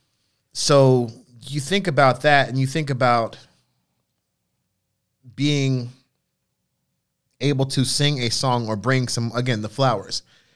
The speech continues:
bringing someone the flowers and saying, "This is for you. This is what I,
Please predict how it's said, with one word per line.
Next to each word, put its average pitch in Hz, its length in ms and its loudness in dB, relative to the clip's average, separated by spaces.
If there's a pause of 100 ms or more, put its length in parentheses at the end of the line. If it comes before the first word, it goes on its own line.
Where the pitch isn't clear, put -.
(240)
bringing 156 280 0
someone 127 280 2
the 117 80 -4
flowers 117 360 2
and 113 80 -4
saying, 117 240 -2
"This 131 160 -4
is 135 100 -4
for - 140 -8
you. 120 200 -2
This 117 220 -6
is 113 80 -8
what 117 140 0
I, 107 220 2